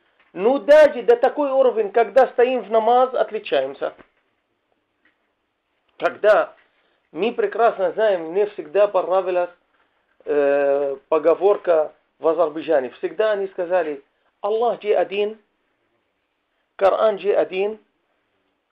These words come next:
пророк же один, а почему мы разные?» Логичный вопрос. И Гибля ещё один, одна. Логичный вопрос, на самом деле. Мы,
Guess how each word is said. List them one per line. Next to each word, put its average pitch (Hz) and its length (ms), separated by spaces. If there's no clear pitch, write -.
пророк 196 400
же 202 160
один, 196 500
а 156 80
почему 214 420
мы 185 180
разные?» 127 420
Логичный 294 460
вопрос. 302 400
И 185 80
Гибля 285 340
ещё 175 300
один, 139 320
одна. 147 400
Логичный 294 440
вопрос, 370 400
на 165 100
самом 311 260
деле. 135 320
Мы, 247 520